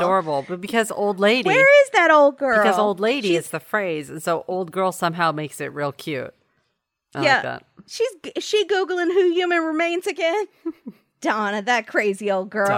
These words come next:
Speaker 1: Donna.
Speaker 2: So cute. So she checks a million sites that can, that describe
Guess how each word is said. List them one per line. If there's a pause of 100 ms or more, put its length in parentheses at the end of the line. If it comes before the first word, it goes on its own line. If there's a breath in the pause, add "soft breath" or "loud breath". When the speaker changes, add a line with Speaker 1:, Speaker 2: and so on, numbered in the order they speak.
(100)
Speaker 1:
Donna. (380)
Speaker 2:
So
cute. (260 soft breath)
So
she
checks
a
million
sites
that
can, (120)
that
describe